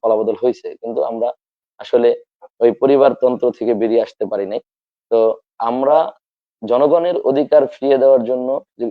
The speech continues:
এই যে, যে এই চারটি মূলনীতি নিয়ে, মূলনীতি নিয়ে সামনে আগাচ্ছি, যে গ-, এই গণতন্ত্র, ন্যায় বিচার, জনগণের অধিকার ফিরিয়ে দেওয়ার সর্বাগ্রে প্রয়োজন ন্যায় বিচার প্রতিষ্ঠা করা। সর্বস্তরে যদি ন্যায় বিচার প্রতিষ্ঠা করা যায়, তাহলে আমি মনে করি জনগণের অধিকার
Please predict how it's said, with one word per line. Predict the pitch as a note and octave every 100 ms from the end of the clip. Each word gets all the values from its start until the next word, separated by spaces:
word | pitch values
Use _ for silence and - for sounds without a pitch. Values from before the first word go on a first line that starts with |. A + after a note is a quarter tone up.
| -
এই | A2+
যে, | B2
যে | A#2 B2
এই | A#2+ A2
চারটি | A#2+ - B2
মূলনীতি | A2+ A#2+ A#2+ A#2+
নিয়ে, | A#2+ A#2
মূলনীতি | A2+ A2+ A#2 B2 B2 B2
নিয়ে | B2
সামনে | A#2 G#2+ A2 A2 - -
আগাচ্ছি, | A2+ A2+ - B2 G#2 _ _ _ _
যে | B2
গ-, | A2+ A#2
এই | A#2 A#2+
গণতন্ত্র, | A2+ B2 B2 B2+ A#2+
ন্যায় | A2+ C#3
বিচার, | C3+ A#2 E2+ - _ A2+
জনগণের | C#3+ E3+ E3+
অধিকার | D#3+ D#3 D3
ফিরিয়ে | B2+ D3+
দেওয়ার | C#3+ D3 C3 A2+
সর্বাগ্রে | B2 C3 C#3 C3+ A2+ C3
প্রয়োজন | A2+ C3 A#2+
ন্যায় | A2 C3
বিচার | C3+ B2+ A#2
প্রতিষ্ঠা | G#2 - _ F#2
করা। | - - _ _ _ _ _ _ _ _ _ _ _ _ _ _ -
সর্বস্তরে | B2 C#3 C#3+ E3 F3 - - - D#3+
যদি | D3+ D3
ন্যায় | B2+ C#3
বিচার | D3 C#3+ C#3
প্রতিষ্ঠা | B2 A#2+ - A#2+
করা | B2 A#2+
যায়, | G#2+ A#2+ A2+
তাহলে | - A#2 A2+
আমি | A2 A2
মনে | G#2+
করি | G#2 A2
জনগণের | A2 A2 G#2 G#2+ G#2+ -
অধিকার | G#2 G#2 G2+ A2